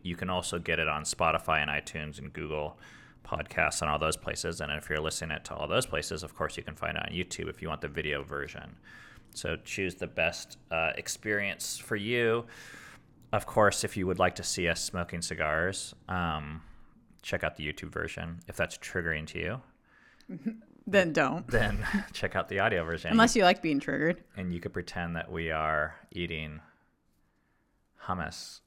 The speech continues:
Speaker 1: right now.
Speaker 2: Hmm. Or a salad.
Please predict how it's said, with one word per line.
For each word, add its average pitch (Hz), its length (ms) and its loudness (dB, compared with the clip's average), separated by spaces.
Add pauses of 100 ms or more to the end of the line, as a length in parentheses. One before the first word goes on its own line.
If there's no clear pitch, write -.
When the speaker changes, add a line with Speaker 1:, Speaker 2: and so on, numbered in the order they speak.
(180)
Speaker 1:
right 76 160 -2
now. 65 200 -6 (1000)
Speaker 2:
Hmm. 208 160 -6 (440)
Or 156 100 2
a 135 60 -2
salad. 143 500 -2